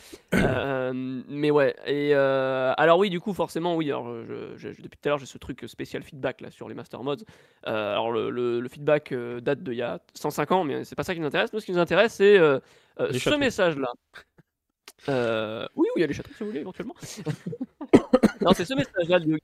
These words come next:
Speaker 1: de Yogi Class C I G, euh, qui nous parle de la trois point vingt-trois. Donc, vous, vous le savez, du coup, hein, la mise à jour qui suit la trois point vingt-deux, c'est
Speaker 2: Mm.
Speaker 1: la trois point vingt-trois. Félicitations, vous êtes vraiment très intelligents.
Speaker 2: Ça a leaké, d'ailleurs.
Speaker 1: Et
Speaker 2: <laughs> Je dis
Speaker 1: Ah oui, ça a leaké, regarde
Speaker 2: Je sais
Speaker 1: après.
Speaker 2: pas comment ils ont fait pour deviner, hein, les mecs, hein, ils sont trop forts, hein. <laughs>
Speaker 1: Oui, je pense, oui, ils doivent être vraiment doués.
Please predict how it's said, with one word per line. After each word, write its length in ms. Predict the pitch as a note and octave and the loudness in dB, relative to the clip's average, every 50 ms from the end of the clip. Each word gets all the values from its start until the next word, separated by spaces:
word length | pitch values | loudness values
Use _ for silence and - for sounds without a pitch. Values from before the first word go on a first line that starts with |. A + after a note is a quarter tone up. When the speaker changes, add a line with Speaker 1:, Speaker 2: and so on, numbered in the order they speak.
| _ D3+ | _ -4
Speaker 1:
de 120 | D3 D3 D3 | -4 -2 -2
Yogi 240 | C#3 D3+ C#3+ D#3 D3+ | -4 -6 -6 -6 -6
Class 160 | E3 D3+ - | -6 -6 -6
C 140 | - D3 D3 | -6 -6 -6
I 40 | |
G, 200 | C3+ E3+ G3 - _ _ _ _ _ - _ _ _ - | -6 -6 -8 -10 _ _ _ _ _ -20 _ _ _ 0
euh, 160 | C#3+ C#3 C#3 C3+ | 2 2 2 0
qui 180 | - - C4+ C4 | -2 -4 -2 -2
nous 140 | C4+ A3 | 0 2
parle 400 | D#3 F#3 E3+ E3+ F3+ F#3+ F#3 - | 6 8 8 10 10 8 4 0
de 80 | D#3 D#3+ | -2 -2
la 100 | E3 E3 | -2 -2
trois 160 | - - E3+ | -2 -4 -4
point 160 | - F3+ F3 | -2 -2 0
vingt-trois. 480 | E3+ F3 F3+ F#3 - - F#3+ G3+ A3 A3+ | 0 0 -2 -2 -2 0 2 4 4 4
Donc, 140 | F3 D3 C#3 | 2 0 -4
vous, 80 | C3+ C3+ | -6 -6
vous 120 | B2+ D3 C3+ | -6 -8 -8
le 40 | |
savez, 220 | C3 - B2 C3+ C3+ | -6 -4 -4 -4 -4
du 80 | B2+ | -6
coup, 140 | A#2+ - A#2 A2 | -8 -8 -8 -8
hein, 80 | A#2 B2 | -8 -8
la 60 | G#2+ | -8
mise 120 | A2 A#2 | -8 -6
à 20 | A#2+ | -6
jour 100 | B2+ A#2+ | -6 -6
qui 120 | - B2 | -8 -12
suit 200 | - - - B2+ | -12 -12 -12 -10
la 60 | B2 A2+ | -10 -12
trois 120 | _ - | _ -14
point 120 | - A#2 A2+ | -10 -8 -8
vingt-deux, 300 | A2 A#2 A#2 C3+ D3 D3 | -6 -4 -2 -2 -2 -2
c'est 360 | C#3 - - _ _ - - | -4 -8 -16 _ _ -4 0
Speaker 2:
Mm. 40 | F3+ | 2
Speaker 1:
la 80 | F#3 D#3 | 2 2
trois 140 | - C#3+ C3 | 2 -2 -6
point 100 | B2+ B2 | -6 -6
vingt-trois. 220 | A2+ G#2+ - _ _ _ _ _ _ - | -8 -8 -10 _ _ _ _ _ _ -8
Félicitations, 460 | F3 D#3 D3 - - B2 A#2 - C#3+ | -6 -6 -6 -8 -10 -10 -10 -8 -8
vous 80 | C3+ - | -8 -8
êtes 80 | G#2+ | -6
vraiment 220 | F2 G2+ A#2+ B2+ B2+ | -6 -6 -8 -8 -10
très 160 | - - B2+ | -14 -14 -14
intelligents. 320 | B2 - A#2+ A#2+ B2 E3 F3 | -12 -10 -10 -10 -10 -10 -10
Speaker 2:
Ça 200 | - - - C#3+ | -4 0 2 4
a 40 | B2+ | 4
leaké, 300 | C#3+ E3 D#3 - A#3 D3 | 4 4 4 4 6 6
d'ailleurs. 280 | B2+ B2 E3 F3+ G#3 A#3+ | 6 8 8 8 8 6
Speaker 1:
Et 40 | - - | 6 2
Speaker 2:
<laughs> 80 | - F#3 | -4 -6
Je 60 | - | -6
dis 80 | E3+ - - - - _ - - - - C5+ G4+ _ - - | -6 -8 -10 -12 -10 _ -6 -6 -6 -4 -8 -8 _ 0 4
Speaker 1:
Ah 120 | E3+ E3+ | 6 6
oui, 100 | G3+ A3+ | 8 8
ça 140 | G#3 G3 D#3 | 8 8 8
a 20 | D3 | 8
leaké, 220 | D#3+ D3 D#3 D3 | 8 8 6 6
regarde 200 | B2 A2+ G#2+ A2+ | 6 4 0 -2
Speaker 2:
Je 40 | - | 0
sais 40 | F#3 | 2
Speaker 1:
après. 100 | - E3+ | 2 4
Speaker 2:
pas 40 | - | 6
comment 120 | F#3+ F#3+ | 6 6
ils 100 | F3 D3+ | 6 6
ont 20 | C#3+ | 4
fait 120 | - E3 | 2 2
pour 100 | D#3 D3 | 0 0
deviner, 240 | C3 C3 C3+ C#3 C3+ B2 | 2 2 4 6 6 6
hein, 60 | A#2 | 6
les 80 | A#2 | 4
mecs, 220 | A2+ A#2 A2 - A#2+ | 0 -2 -2 -4 -4
hein, 40 | A2+ | -6
ils 60 | A2 | -6
sont 100 | - A2 | -6 -6
trop 120 | - A#2+ | -6 -6
forts, 340 | - - A2 G2 - C#3+ - - - | -4 -4 -4 -6 -6 -10 -12 -10 -8
hein. 60 | - | -8
<laughs> 300 | E3+ - - - - - | -8 -8 -10 -12 -8 -6
Speaker 1:
Oui, 100 | D3+ D3+ | -6 -4
je 80 | C3 C#3 | -4 -4
pense, 180 | B2 F3+ F#3 - - | -4 -4 -6 -4 -4
oui, 100 | D#3+ C3+ | -6 -6
ils 60 | B2 A2 | -6 -6
doivent 140 | B2 B2+ C3 | -8 -8 -8
être 200 | C3 - - B2+ | -8 -8 -10 -12
vraiment 200 | - B2+ C#3+ E3+ | -10 -10 -10 -8
doués. 220 | E3 D#3+ C3 B2 | -8 -8 -8 -10